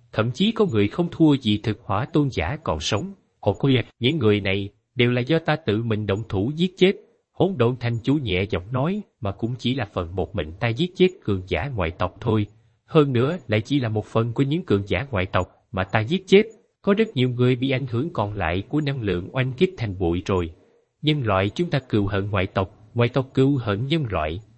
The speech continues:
Cũng không rõ ai đúng ai sai. Có lẽ chẳng ai sai. Tất cả mọi người đều muốn sinh tồn.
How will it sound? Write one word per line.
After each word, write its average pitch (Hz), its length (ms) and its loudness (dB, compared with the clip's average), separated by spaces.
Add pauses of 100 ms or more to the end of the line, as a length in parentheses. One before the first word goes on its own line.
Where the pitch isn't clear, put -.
(220)
Cũng 190 160 4
không 180 220 0
rõ 123 160 0
ai 135 360 0
đúng 170 140 2
ai 127 180 0
sai. 117 420 -2 (400)
Có 190 100 2
lẽ 123 360 2
chẳng 120 180 -2
ai 120 140 0
sai. 101 360 -2 (460)
Tất 196 200 2
cả 123 160 0
mọi 113 200 2
người 101 300 2
đều 95 200 2
muốn 127 200 0
sinh 147 220 0
tồn. 87 240 2